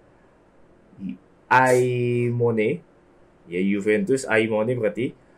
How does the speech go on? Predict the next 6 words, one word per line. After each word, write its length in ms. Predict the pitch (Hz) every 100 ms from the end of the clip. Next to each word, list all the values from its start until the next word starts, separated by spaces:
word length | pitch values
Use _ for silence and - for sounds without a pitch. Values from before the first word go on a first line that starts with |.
| _
Marsan 560 | 107 107 - 123 147 151
itu 420 | 107 104 151 151
menjadi 280 | 143 120 107
pembisnis 880 | 120 110 110 104 98 - - 127 -
Italia 400 | 117 - 120 139
yang 160 | 131